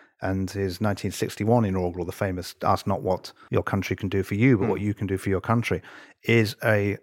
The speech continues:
Speaker 1: a res-, is an attempt to win back the credentials as a leader that he felt he'd lost over the Cuban Missile Crisis.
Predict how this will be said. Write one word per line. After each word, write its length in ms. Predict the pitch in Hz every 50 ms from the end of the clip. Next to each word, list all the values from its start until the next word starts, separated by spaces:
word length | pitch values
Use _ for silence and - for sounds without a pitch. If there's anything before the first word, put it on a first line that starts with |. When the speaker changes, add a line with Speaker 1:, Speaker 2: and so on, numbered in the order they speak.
| _ _ _ _ _ _ _ _ -
Speaker 1:
a 40 | 110
res-, 260 | 104 - - - - -
is 180 | 120 98 101
an 80 | 113 107
attempt 500 | 98 - - - 170 170 147 110 - -
to 80 | - 110
win 380 | 101 101 107 123 123 131 120
back 280 | 104 - 110 110 - -
the 100 | 104 101
credentials 760 | - - - 92 101 107 117 107 - - 87 80 78 80 -
as 140 | 92 95 92
a 120 | 92 87
leader 440 | 87 90 92 110 123 117 - - - - _ - - - - _ _
that 140 | - 101 85
he 80 | 104 98
felt 260 | - - 110 104 -
he'd 120 | - 98 98
lost 420 | 98 117 117 101 - - - -
over 420 | 95 95 92 92 95 95 92 92 92 _ _ _ _ _
the 100 | - 107
Cuban 340 | - - 107 95 - 92 101
Missile 320 | 123 143 - - 87 82
Crisis. 520 | - - - 90 90 - - 120 - -